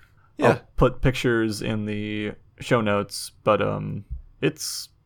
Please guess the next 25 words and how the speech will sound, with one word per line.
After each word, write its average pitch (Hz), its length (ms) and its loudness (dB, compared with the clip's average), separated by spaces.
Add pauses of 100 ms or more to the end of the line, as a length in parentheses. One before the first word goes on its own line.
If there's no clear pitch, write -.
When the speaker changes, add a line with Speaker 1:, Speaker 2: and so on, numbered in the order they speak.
(280)
Speaker 2:
quite 139 180 2
an 151 80 -2
attractive 131 440 0
piece 135 180 0
of 120 80 -4
glass. 131 340 0
Speaker 1:
<laughs> - 20 -4
And 120 220 0
how 185 320 2
much 220 400 -2 (120)
is 226 180 4
it 156 180 2
for 117 140 2
such 113 240 0
an 117 100 0
attractive 104 420 0
piece 95 220 -2
of 92 80 -4
glass? - 560 -4 (440)
Speaker 2:
I'm 147 80 -8
glad 185 240 0
you 143 100 2
asked, 107 240 0
Zach, 110 340 -2
because 110 600 0